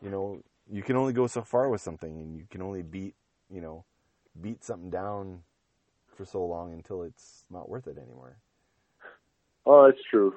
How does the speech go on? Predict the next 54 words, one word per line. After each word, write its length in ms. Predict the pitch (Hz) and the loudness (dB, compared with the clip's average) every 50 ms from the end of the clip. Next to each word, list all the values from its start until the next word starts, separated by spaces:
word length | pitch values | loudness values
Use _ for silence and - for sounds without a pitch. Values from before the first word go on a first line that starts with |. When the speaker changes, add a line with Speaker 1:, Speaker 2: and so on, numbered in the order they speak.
| - | 4
Speaker 2:
I 60 | - | 6
mean, 180 | 113 113 113 113 | 8 8 10 8
once 140 | 110 110 113 - | 8 6 4 4
you 60 | 104 104 | 2 2
hit 120 | 104 - | 4 4
your 100 | 110 101 | 6 6
lowest 280 | 101 98 95 92 - - | 8 8 6 4 2 4
low, 240 | 95 90 92 92 92 | 4 6 6 6 4
then 360 | 90 90 90 90 87 85 82 | 2 0 0 -2 -4 -4 -6
you 100 | 82 80 - - | -8 -10 -8 -6
kinda 140 | 95 85 82 | -4 -2 -2
look 180 | 85 82 - | -2 -2 -2
up 140 | 87 85 82 - | -2 -4 -4 -4
and 80 | 87 | -6
go, 60 | 82 | -6
"What 240 | 82 80 80 87 90 | -4 -4 -4 -4 -4
the 80 | - 85 | -6 -6
hell?" 260 | 82 87 85 76 - _ _ _ _ - - | -8 -8 -10 -10 -12 _ _ _ _ -16 -14
Speaker 1:
Yeah. 180 | 82 82 76 - | -12 -12 -6 0
Speaker 2:
<laughs> 40 | - | 2
And 160 | 196 143 120 | 4 6 8
then, 280 | 117 113 113 110 104 - _ - - - - - | 8 8 8 6 0 -4 _ -18 -20 -16 -2 6
and 120 | 190 180 170 | 8 10 12
then 160 | 160 151 139 | 12 12 10
you 80 | 127 113 | 8 6
can 200 | - 113 101 92 | 6 4 4 6
kinda, 300 | 101 98 92 92 90 87 87 95 117 - _ - - | 6 6 8 8 6 6 4 0 -8 -12 _ -12 -10
um, 260 | 117 104 95 95 - - - | -8 -8 -8 -8 -12 -14 -14
you 60 | 104 92 | -12 -10
know, 160 | 87 82 80 | -8 -8 -10
move 200 | 80 82 80 - | -10 -12 -12 -10
on 300 | 82 82 87 92 95 90 | -8 -8 -6 -8 -8 -8
or, 120 | 85 80 80 | -10 -10 -8
or 40 | 82 - 85 | -8 -8 -8
Speaker 1:
And, 120 | 82 95 | -6 -4
yeah, 100 | 98 92 87 | -4 -4 -4
and 40 | 87 | -4
Speaker 2:
whatever, 160 | 92 107 110 | -4 -4 -6
Speaker 1:
I'd 80 | 107 95 | -6 -6
Speaker 2:
but 80 | 85 87 | -6 -6
Speaker 1:
proven 280 | 90 98 90 87 87 85 | -4 -4 -4 -6 -6 -8
I'd 140 | 85 82 | -10 -10
been 160 | 76 85 82 85 | -10 -10 -10 -10
in 140 | 85 82 | -12 -12
that 180 | 80 80 78 69 | -12 -14 -14 -14
band 240 | 78 78 78 78 73 | -14 -14 -16 -16 -18
too 120 | - 80 | -18 -18
long 420 | 73 76 78 78 71 69 69 71 78 - _ _ - | -16 -16 -16 -16 -18 -20 -20 -20 -20 -20 _ _ -20
with 120 | 123 - | -20 -18
that, 180 | - 73 73 - | -18 -16 -16 -14
by 140 | 76 76 | -14 -12
that 180 | 76 76 73 - | -12 -12 -14 -16
point. 300 | _ - 71 64 58 - - - | _ -20 -20 -20 -20 -20 -20 -20
Like, 260 | 65 65 64 _ | -18 -18 -20 _